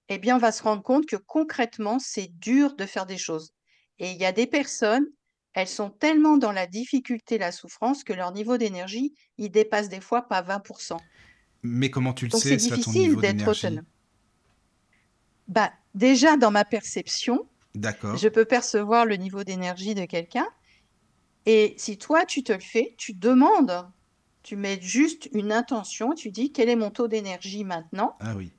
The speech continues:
Speaker 1: Et tu, la pr-, le premier chiffre qui vient, c'est le
Speaker 2: C'est le
Speaker 1: bon en
Speaker 2: bon.
Speaker 1: général.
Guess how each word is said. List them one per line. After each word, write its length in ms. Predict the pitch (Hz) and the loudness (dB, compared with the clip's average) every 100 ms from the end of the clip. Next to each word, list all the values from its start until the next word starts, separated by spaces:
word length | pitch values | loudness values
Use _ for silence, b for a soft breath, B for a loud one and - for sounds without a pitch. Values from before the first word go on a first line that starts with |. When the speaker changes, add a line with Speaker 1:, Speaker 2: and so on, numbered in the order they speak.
| _ | _
Speaker 1:
Et 120 | - | -12
tu, 400 | 180 - 214 202 - | -12 -8 -6 -8 -4
la 160 | 190 | -4
pr-, 240 | 175 - - | -4 -8 -4
le 100 | 208 | -4
premier 400 | - 339 330 330 | 2 4 6 6
chiffre 300 | 311 302 285 | 4 0 -2
qui 180 | - 220 | -8 -6
vient, 280 | 208 226 - _ _ _ | -4 -4 -6 _ _ _
c'est 420 | - - - 254 | -20 -8 0 2
le 140 | 320 | 4
Speaker 2:
C'est 60 | 294 | 4
le 40 | 294 | 4
Speaker 1:
bon 100 | 294 | 4
en 20 | |
Speaker 2:
bon. 40 | |
Speaker 1:
général. 480 | 269 240 226 175 151 | 2 0 -2 -4 -6